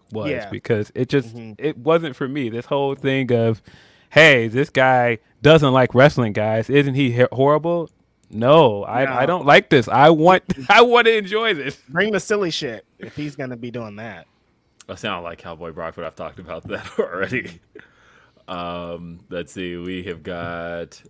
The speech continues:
Speaker 3: a, another one from, uh, Joseph. It says, "Which matches are y'all looking forward to at the Collective this week?
Speaker 2: Mm-hmm.
Speaker 3: Coda and Speedball at Bloodsport and Leo and Trish at For the Culture stand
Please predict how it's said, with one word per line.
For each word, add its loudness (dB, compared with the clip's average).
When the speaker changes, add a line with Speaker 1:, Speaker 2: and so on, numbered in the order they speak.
Speaker 3:
a, -12
another -8
one -6
from, -12
uh, -10
Joseph. -8
It -8
says, -8
"Which -4
matches -4
are -6
y'all 0
looking -8
forward -10
to -6
at -8
the -14
Collective -12
this -16
week? -14
Speaker 2:
Mm-hmm. -18
Speaker 3:
Coda 0
and -4
Speedball -4
at -10
Bloodsport -6
and -10
Leo -4
and -12
Trish -12
at -12
For -14
the -18
Culture -12
stand -18